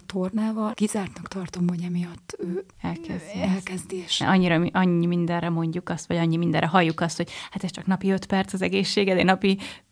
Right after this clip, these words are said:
Speaker 2: húsz perc az egészségedért, és az ember összerakosgatja, hogy oké, oké, akkor nem tudom, napi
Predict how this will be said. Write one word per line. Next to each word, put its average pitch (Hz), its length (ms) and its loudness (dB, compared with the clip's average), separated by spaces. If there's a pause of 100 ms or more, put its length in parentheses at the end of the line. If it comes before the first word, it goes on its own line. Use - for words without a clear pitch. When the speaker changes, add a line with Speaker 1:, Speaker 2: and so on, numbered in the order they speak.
Speaker 2:
húsz 208 240 6
perc 196 240 6
az 196 100 4
egészségedért, 202 720 2
és 190 120 -2
az 208 120 0
ember 196 220 6
összerakosgatja, 196 800 0
hogy 202 140 -4
oké, 208 300 2
oké, 185 280 0
akkor 175 320 0
nem 175 180 2
tudom, 170 260 0 (280)
napi 175 340 4